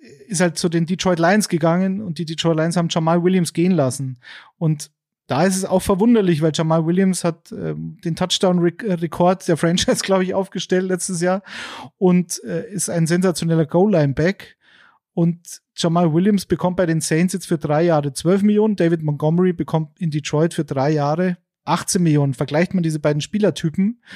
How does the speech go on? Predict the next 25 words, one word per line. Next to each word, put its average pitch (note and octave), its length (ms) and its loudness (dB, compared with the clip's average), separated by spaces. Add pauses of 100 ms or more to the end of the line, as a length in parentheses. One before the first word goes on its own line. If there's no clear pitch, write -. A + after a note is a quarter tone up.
(560)
dann D#3+ 180 2
haben E3 140 2
beide G3 600 2 (260)
die D#3+ 80 -6
gleiche D#3 340 0
Anzahl, E3+ 480 -2
also C3 200 -6
Yards C3+ 480 -2
pro - 260 -2
Lauf, G3 640 0
ungefähr D#3+ 420 0
bei C#3 180 -2
vier. A3 520 0 (400)
Beide E3 320 2
Yards D#3+ 460 2
after F3 340 0
Contact F3+ 580 -2
zwischen E3 260 -2
drei D3+ 220 0
Komma D#3 240 0
drei C#3+ 180 0
und C#3+ 100 -2
drei C#3 120 -2
Komma D3 240 -4
fünf. A3 460 0